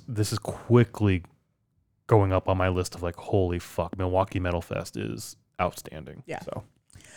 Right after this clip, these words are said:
Speaker 2: Uh, sorry. <laughs> This is like, what was I on? Um,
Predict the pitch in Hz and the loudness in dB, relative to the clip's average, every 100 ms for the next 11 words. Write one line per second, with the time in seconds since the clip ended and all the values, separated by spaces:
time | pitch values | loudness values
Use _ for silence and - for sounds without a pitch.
0 | - - 214 202 202 135 95 - _ _ | -20 2 8 8 8 2 -2 -8 _ _
1 | _ _ _ _ _ _ _ _ _ _ | _ _ _ _ _ _ _ _ _ _
2 | _ _ _ _ - - 190 - - - | _ _ _ _ -6 4 4 4 -4 -8
3 | - - 277 220 202 220 190 151 226 202 | -6 -2 2 6 8 10 8 6 2 -2
4 | 202 226 - - 302 196 202 202 185 165 | -2 -2 -8 -8 -2 0 0 -2 -2 -4
5 | - - - - - 214 196 | -8 -16 -16 -8 2 2 2